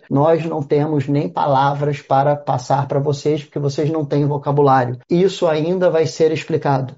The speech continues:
Então, tem uma série de questões que a gente ainda não consegue compreender totalmente.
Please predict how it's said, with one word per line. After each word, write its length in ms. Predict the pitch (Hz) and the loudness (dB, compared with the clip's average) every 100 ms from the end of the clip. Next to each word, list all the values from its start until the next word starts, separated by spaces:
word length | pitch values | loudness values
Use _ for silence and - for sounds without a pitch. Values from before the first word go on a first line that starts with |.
| - | -6
Então, 400 | 151 143 220 233 | -4 0 0 0
tem 160 | 220 | -2
uma 160 | 220 214 | -2 -2
série 380 | - 196 240 240 | -2 0 0 2
de 120 | 175 | 0
questões 600 | 170 139 - 147 160 170 | 0 0 0 -4 -4 -6
que 240 | - 143 | -2 2
a 80 | 127 | 2
gente 340 | 123 151 - 160 | 2 -2 -2 -2
ainda 420 | 147 196 254 226 | 2 2 2 2
não 220 | 202 208 | -2 -2
consegue 920 | 208 185 156 - 160 165 175 180 247 - | 0 0 0 -2 2 2 2 2 0 2
compreender 640 | 185 185 190 185 160 175 | -2 2 4 4 4 2
totalmente. 680 | 180 175 208 208 139 123 - | 0 2 2 2 0 -2 -8